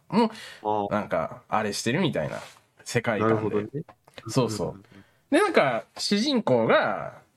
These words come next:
Speaker 1: なんか、イギリスからやってきた、なんか、カナタ・リビントンっていう、なんか。
Speaker 2: あ、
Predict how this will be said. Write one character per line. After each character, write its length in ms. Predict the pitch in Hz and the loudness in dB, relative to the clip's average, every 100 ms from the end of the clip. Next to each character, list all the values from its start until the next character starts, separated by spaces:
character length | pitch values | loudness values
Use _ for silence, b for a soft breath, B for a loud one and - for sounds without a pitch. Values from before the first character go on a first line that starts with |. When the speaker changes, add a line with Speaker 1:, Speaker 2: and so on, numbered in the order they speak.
| _ | _
Speaker 1:
な 100 | 123 | -2
ん 40 | 110 | 0
か、 100 | 90 | 2
イ 140 | 123 | 4
ギ 140 | 139 147 | 4 4
リ 120 | 143 | 4
ス 140 | 143 | 2
か 160 | - 120 | 2 2
ら 120 | 113 | 2
や 120 | 110 | 0
っ 40 | - | -2
て 200 | - 110 | -4 -6
き 100 | - | 2
た、 440 | 226 127 78 - | 4 4 -4 -10
な 200 | - 85 | -8 -8
ん 40 | 78 | -6
か、 220 | 71 71 _ _ - | -6 -8 _ _ -2
カ 160 | - | 2
ナ 140 | 135 127 | 2 2
タ・ 180 | 123 | 0
リ 160 | 117 113 | 0 0
ビ 140 | 123 | 2
ン 80 | 117 | 2
ト 180 | - 73 | 2 -4
ン 40 | |
っ 60 | 67 | -6
て 160 | - 78 | -8 -8
い 120 | 69 | -8
う、 100 | 65 - - _ | -10 -16 -20 _
な 120 | 87 | -8
ん 20 | |
か。 160 | 87 71 | -6 -4
Speaker 2:
あ、 140 | 151 | -6